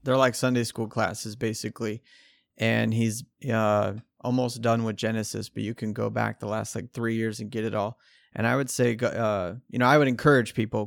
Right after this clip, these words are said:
go there first. Don't, um, don't take a blog for its, you know, uh, as the final word. Um,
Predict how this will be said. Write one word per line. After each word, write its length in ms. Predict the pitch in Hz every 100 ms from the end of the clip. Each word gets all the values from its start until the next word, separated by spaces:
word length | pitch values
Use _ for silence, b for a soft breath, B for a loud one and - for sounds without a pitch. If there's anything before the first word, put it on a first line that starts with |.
| -
go 160 | 127
there 160 | 123 113
first. 500 | - 98 120 - - _
Don't, 280 | 120 120 117 _ b b b b
um, 520 | - 104 101 101 98 - _ -
don't 200 | 113 110
take 180 | 117
a 60 | 110
blog 420 | 107 110 107 107
for 200 | - 107
its, 340 | 98 - - - _
you 100 | 139
know, 300 | 110 101 85 120 _ _ _ -
uh, 420 | 113 95 80 98 127 _ -
as 280 | 110 98 110
the 100 | 92
final 400 | - 110 101 92
word. 400 | 92 90 87 123 _ _ _ _
Um, 420 | - 95 76 117